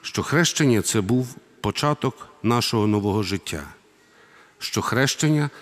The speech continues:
це був початок нашої дороги святості? Як часто ми думаємо про те, що з моменту хрещення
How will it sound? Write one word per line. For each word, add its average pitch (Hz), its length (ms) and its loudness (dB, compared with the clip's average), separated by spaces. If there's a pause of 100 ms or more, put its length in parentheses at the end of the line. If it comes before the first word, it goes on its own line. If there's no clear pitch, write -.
(140)
це - 140 0
був 101 220 0
початок - 600 -4
нашої 101 560 -2 (380)
дороги 85 560 0 (160)
святості? - 760 -2 (1800)
Як 113 180 2
часто 175 420 6
ми 127 180 8
думаємо 139 520 6
про 117 200 0
те, 185 260 4
що - 300 0 (280)
з 120 100 0
моменту 165 520 6
хрещення 131 720 2